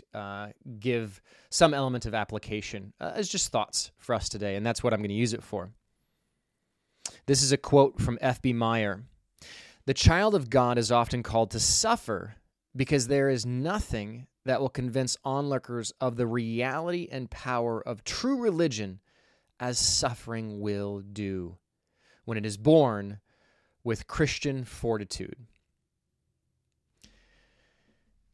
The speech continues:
We sometimes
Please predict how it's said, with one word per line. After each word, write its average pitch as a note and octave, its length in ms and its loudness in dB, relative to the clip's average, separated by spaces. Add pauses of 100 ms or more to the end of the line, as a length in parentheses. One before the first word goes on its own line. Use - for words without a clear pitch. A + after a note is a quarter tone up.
(540)
We D3+ 640 0 (180)
sometimes A#2+ 920 -4